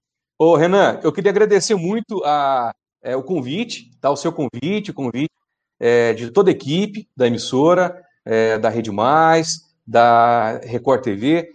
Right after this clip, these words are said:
Um prazer tá com vocês aqui. É, me coloco à disposição, tá? E convidando você pra vir conhecer nossos estúdios aqui da, da Onda Sul, aqui em Carmo do Rio Claro, onda sul ponto com ponto B R, o site pra você acompanhar a programação em tempo real,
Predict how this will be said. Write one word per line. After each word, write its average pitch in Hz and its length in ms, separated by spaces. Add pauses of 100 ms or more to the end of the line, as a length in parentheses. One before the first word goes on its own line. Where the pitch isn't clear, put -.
(140)
Um 127 120
prazer 160 500
tá 180 80
com 165 180
vocês 123 280
aqui. 139 340 (260)
É, 120 360
me 151 140
coloco 170 300
à 175 40
disposição, 151 640
tá? 196 340
E - 40
convidando 170 460
você 175 260
pra 170 140
vir 165 120
conhecer 170 300
nossos 143 320
estúdios 151 460 (300)
aqui 131 300
da, 127 320
da 113 140
Onda 123 240
Sul, 147 260
aqui 160 120
em 127 40
Carmo 127 240
do 123 80
Rio 110 160
Claro, 170 300 (340)
onda 254 380
sul 196 300
ponto 170 240
com 156 160
ponto 160 280
B 131 120
R, 113 240 (240)
o - 40
site 151 320
pra 160 120
você 151 240
acompanhar 147 340
a 135 60
programação 139 560 (180)
em 147 160
tempo 143 260
real, 127 400